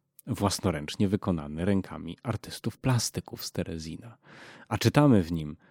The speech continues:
nazwisko reżysera, Karla Bermana, również śpiewaka, kompozytora, który miał, e, w, wielkie zasługi dla muzycznego życia Terezina.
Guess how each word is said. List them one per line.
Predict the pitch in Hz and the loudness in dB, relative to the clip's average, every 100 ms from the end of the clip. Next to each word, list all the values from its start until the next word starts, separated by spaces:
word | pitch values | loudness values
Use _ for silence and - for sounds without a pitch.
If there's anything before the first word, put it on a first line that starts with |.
| _ 98 | _ -2
nazwisko | 76 82 - 92 | -2 -4 -4 -2
reżysera, | 95 101 - 175 - - | 0 -2 -2 -4 -6 -6
Karla | - 98 90 82 | 0 2 2 0
Bermana, | 82 104 110 120 131 98 - - - - | 4 4 6 6 6 2 -2 -12 -20 2
również | 113 95 104 | 4 6 4
śpiewaka, | - - 123 117 139 - | 2 2 2 2 -2 -4
kompozytora, | - 87 101 95 95 139 151 101 | 0 2 4 2 2 0 0 -4
który | - 87 | -4 -4
miał, | 85 85 | -2 -2
e, | 87 - - - - 123 | -4 -8 -20 -20 -12 -2
w, | 98 90 82 - 87 85 82 80 _ _ _ _ _ _ - - 151 | 2 2 0 -2 0 2 0 -4 _ _ _ _ _ _ 0 2 10
wielkie | 143 147 - | 10 10 4
zasługi | 80 87 - 90 80 87 | 0 0 0 -2 -2 -8
dla | 78 98 85 82 | -4 0 2 4
muzycznego | 95 90 87 98 85 85 | 2 2 2 2 2 0
życia | 85 - | -2 -4
Terezina. | 80 80 80 76 76 71 | -6 -6 -4 -6 -8 -12